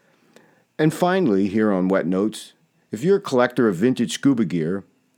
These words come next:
or want to start, mark your calendar for the Vintage Scuba Auction on July seventeenth. The auction is run by the Nation's Attic, and you can register at live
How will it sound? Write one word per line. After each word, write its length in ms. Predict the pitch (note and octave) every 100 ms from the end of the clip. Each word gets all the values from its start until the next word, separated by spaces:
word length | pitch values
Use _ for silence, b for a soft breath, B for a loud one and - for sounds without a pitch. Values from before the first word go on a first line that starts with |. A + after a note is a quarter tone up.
| _
or 100 | -
want 200 | A2+ A#2+
to 40 | G#2
start, 500 | - C#3 A2+ D#2+ - _ _ _ _ _
mark 300 | G#2+ C#3 D3
your 80 | D#3+
calendar 520 | - B2 A#2 B2 B2+
for 200 | A#2+ G2+
the 100 | F2
Vintage 560 | D#2 B2 D#3 E3 C3+ -
Scuba 400 | - - C3+ A#2+
Auction 640 | - E2+ F2+ - G#2 G2+ - _ G2
on 180 | G2
July 520 | F2+ G2 F2+ F#2+ A2 A#2
seventeenth. 840 | - A2 A2 A2+ G#2+ D2+ - _ _ _ _ _ _ b b b b b
The 160 | F#2+ B2
auction 380 | B2 D#3 - E3+
is 160 | D3+
run 300 | G2+ A2+ B2+
by 100 | G#2+
the 140 | F#2 F#2
Nation's 440 | G#2+ B2+ D#3 C#3
Attic, 460 | A#2 G#2 A2 A2+ - _ _
and 100 | G#2+
you 80 | G#2
can 240 | G2+ F2
register 580 | G#2 A#2 C3 - C#3+ - F#2
at 240 | F#2 - -
live 420 | G2 A2 B2